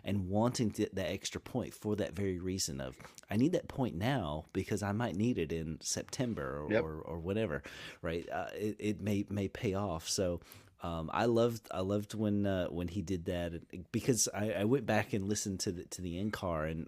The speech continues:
Speaker 1: uh, I think he asked two different times, you know, saying, "Hey guys, let's go,
Speaker 2: Now
Speaker 1: let's
Speaker 2: it's
Speaker 1: go for
Speaker 2: time.
Speaker 1: the,"
Speaker 2: Yeah.
Speaker 1: yeah.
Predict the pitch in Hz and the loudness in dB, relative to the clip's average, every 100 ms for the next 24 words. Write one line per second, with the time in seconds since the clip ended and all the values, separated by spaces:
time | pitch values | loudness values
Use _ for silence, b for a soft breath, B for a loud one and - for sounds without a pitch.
0 | - 80 73 - 147 151 120 101 - - | -6 -4 -4 0 0 2 2 2 0 2
1 | 120 117 - - - 87 80 80 82 - | 4 4 2 -6 -6 -4 -2 -2 -2 -4
2 | b b b b - 90 82 80 87 76 | b b b b -6 -4 -2 0 0 0
3 | 101 107 90 82 - 87 - - 90 104 | 0 0 2 0 -2 -2 -4 0 2 6
4 | 110 107 92 110 107 98 90 87 107 98 | 8 8 8 10 10 8 4 0 -2 0
5 | 117 120 92 85 | 6 6 6 2